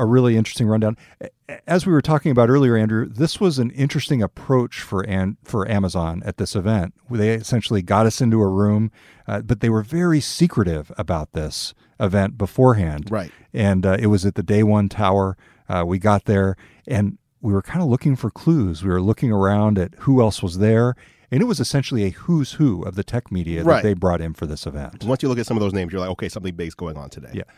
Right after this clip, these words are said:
Speaker 1: Mashable, New York Times, BuzzFeed.
Speaker 2: B B C.
Speaker 1: Recode, Verge. I mean,
Speaker 2: Yep.
Speaker 1: uh, basically everybody was there for this event, including, you know, GeekWire and
Speaker 2: Including
Speaker 1: Gear
Speaker 2: GeekWire.
Speaker 1: Live.
Speaker 2: And Andrew Edwards was there.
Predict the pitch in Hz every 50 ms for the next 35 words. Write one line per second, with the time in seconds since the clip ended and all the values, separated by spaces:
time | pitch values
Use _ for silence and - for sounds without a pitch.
0 | _ _ - 110 113 117 104 - - 107 85 82 82 82 92 110 110 107 95 -
1 | - 101 90 85 82 78 76 85 92 92 110 110 98 - - - 98 87 80 76
2 | 73 85 113 117 110 117 117 - - - - 127 101 82 67 - _ _ _ -
3 | 107 104 113 123 123 - - 131 113 101 98 92 90 85 82 92 95 113 113 110
4 | 104 95 90 85 85 - - - 131 110 104 101 101 110 - - _ _ - 147
5 | 147 139 123 143 151 - - 151 - 127 113 113 - - - 131 123 131 123 107
6 | 117 110 107 101 95 95 85 98 98 98 98 92 85 - - 98 82 92 87 -
7 | 104 90 104 101 104 143 165 135 - - 196 190 175 170 185 180 - _ - 131
8 | 131 156 - _ _ _ - 147 143 - 117 107 104 104 113 151 - - - _
9 | - - - 131 120 135 135 143 151 143 147 147 147 147 165 208 180 101 85 -
10 | - - 220 247 254 240 202 220 240 226 202 165 143 - 131 104 113 104 85 78